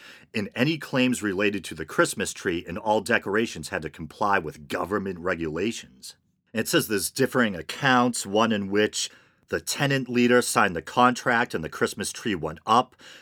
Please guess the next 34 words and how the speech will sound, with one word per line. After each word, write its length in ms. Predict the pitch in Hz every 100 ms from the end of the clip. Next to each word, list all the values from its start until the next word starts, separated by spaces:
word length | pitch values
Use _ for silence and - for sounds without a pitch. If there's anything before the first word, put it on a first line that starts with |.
| -
and 180 | 95 92
the 60 |
holiday 400 | 80 110 98 92
spirit 380 | 85 - 104 95
was 140 | 80 78
saved. 520 | - 123 120 120 - - - -
But 140 | 98
the 80 | 101
Times 420 | - 139 135 117
wrote 160 | 117 107
that 180 | 92 82
maintenance 520 | 90 117 131 127 -
workers 420 | 117 120 127 92
misunderstood 720 | 98 98 104 87 - - 101
the 80 | 80
Christmas 480 | - 107 - 95 92
negotiations 960 | 80 98 90 - 82 98 - 117 110 - - -
and 140 | 92
put 160 | - 123
up 140 | 85
a 60 | 80
contractless 920 | - - 120 120 - 110 - 98 -
tree 340 | - - 107 113
without 380 | 92 104 90
permission, 580 | - 87 87 107 127 120 - - -
and 100 | 92
that 180 | 85
Trump's 400 | - - 127 113
manager 560 | 92 104 117 107 78 80
fumed 600 | - - 131 127 90 71
but 160 | 87 80
could 160 | 82
do 200 | 78 90
nothing. 480 | 85 90 - 69 -